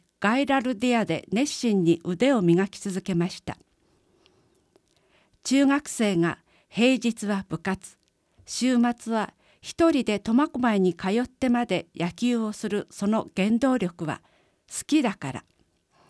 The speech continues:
その情熱には驚きです。そして、さらに高いレベルの野球を求めて、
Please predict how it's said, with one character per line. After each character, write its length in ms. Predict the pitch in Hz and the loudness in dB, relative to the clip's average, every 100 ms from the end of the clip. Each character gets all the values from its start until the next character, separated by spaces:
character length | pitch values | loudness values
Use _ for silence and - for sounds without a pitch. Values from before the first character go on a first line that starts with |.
| - _ _ _ _ | -20 _ _ _ _
そ 220 | - - | -12 -4
の 220 | 190 233 - - | 0 0 -2 -4
情 220 | 202 240 | 0 2
熱 280 | 240 240 240 | 0 0 0
に 160 | 240 | 0
は 180 | 208 - | 0 -4
驚 320 | - 160 208 202 | -4 -2 -2 -4
き 160 | - | -4
で 140 | 175 185 | -4 -4
す。 140 | - _ _ _ _ _ _ _ _ _ _ _ _ _ _ _ _ - | -6 _ _ _ _ _ _ _ _ _ _ _ _ _ _ _ _ -14
そ 220 | - 196 | -6 -6
し 140 | - | -6
て、 260 | - 226 - _ _ _ | -6 -6 -6 _ _ _
さ 180 | - 320 | -2 4
ら 140 | 330 | 6
に 140 | 254 | 6
高 340 | - 208 240 285 | 2 -2 0 2
い 120 | 220 | 2
レ 120 | 175 | 2
ベ 140 | 185 220 | 2 2
ル 80 | |
の 200 | 226 214 - _ _ _ _ _ | 2 0 -4 _ _ _ _ _
野 160 | 160 196 | -6 -6
球 280 | - 240 233 | 0 2 2
を 100 | 220 | 2
求 280 | 208 220 | 0 -2
め 120 | 208 196 | -2 -2
て、 240 | 170 - | -6 -8